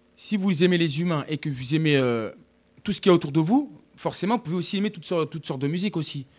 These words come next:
Donc moi, je suis ouvert. Tant qu'il y a un feeling, tant que ça passe, il n'y a pas de problème. C'est comme avec les humains, tant qu'il y a un feeling avec les humains, ça passe. On regarde pas sa couleur, on regarde pas sa taille, on regarde pas.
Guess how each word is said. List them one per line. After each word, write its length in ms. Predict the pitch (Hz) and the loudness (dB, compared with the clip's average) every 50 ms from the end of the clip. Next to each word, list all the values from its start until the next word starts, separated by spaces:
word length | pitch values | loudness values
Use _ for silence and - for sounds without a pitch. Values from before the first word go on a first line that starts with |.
| _ _ _ - 139 | _ _ _ -6 -4
Donc 100 | 156 156 | -2 0
moi, 100 | 175 185 | 2 0
je 60 | 170 | 0
suis 120 | - 170 | 0 -2
ouvert. 300 | 170 156 165 160 139 - - - _ _ _ _ | -4 -2 0 -2 -2 -4 -8 -16 _ _ _ _
Tant 120 | - 208 208 | -4 -4 -4
qu'il 160 | 208 - 175 | 0 2 2
y 20 | |
a 40 | 156 | 2
un 60 | 156 | 2
feeling, 460 | 147 - - - 185 180 196 160 127 | 0 -2 -4 -4 -2 0 0 0 -2
tant 120 | - - 160 | -2 -4 -4
que 80 | - | -4
ça 120 | - 139 127 | -2 -4 -4
passe, 440 | - 208 226 214 - - - - _ _ _ _ _ _ _ - | -4 -4 -4 -4 -6 -8 -10 -12 _ _ _ _ _ _ _ -12
il 40 | - | -8
n'y 40 | 127 | -8
a 60 | 123 | -6
pas 100 | - 143 | -6 -6
de 60 | 139 | -8
problème. 300 | - 147 139 139 127 123 - _ _ - | -6 -6 -4 -4 -6 -6 -10 _ _ -18
C'est 120 | - - | -14 -12
comme 140 | - 175 160 | -8 -6 -4
avec 140 | 151 143 - | -4 -4 -4
les 160 | 151 135 139 | -4 -4 -2
humains, 160 | 160 180 165 | -4 -4 -4
tant 100 | - 151 | -6 -8
qu'il 80 | 139 - | -8 -6
y 40 | 135 | -6
a 20 | |
un 20 | |
feeling 240 | 135 - - 151 151 | -6 -4 -4 -2 0
avec 160 | 139 131 131 | -2 -2 -2
les 140 | - 120 117 | -4 -6 -6
humains, 180 | 143 175 214 208 | -6 -8 -8 -8
ça 140 | - - 139 | -8 -10 -8
passe. 240 | - 180 170 - | -6 -6 -8 -6
On 60 | 117 104 | -8 -10
regarde 200 | 110 107 107 - | -10 -10 -10 -10
pas 80 | 135 | -10
sa 140 | 131 - 135 | -10 -10 -12
couleur, 320 | - - 151 156 170 156 | -10 -8 -6 -4 -4 -4
on 40 | 120 | -4
regarde 220 | 117 120 123 123 - | -6 -8 -10 -10 -12
pas 80 | - | -14
sa 140 | 127 - 131 | -14 -14 -10
taille, 180 | - 185 175 156 | -8 -6 -6 -4
on 100 | 127 117 | -4 -6
regarde 200 | 113 120 123 - | -8 -10 -12 -12
pas. 200 | - 135 113 | -14 -14 -14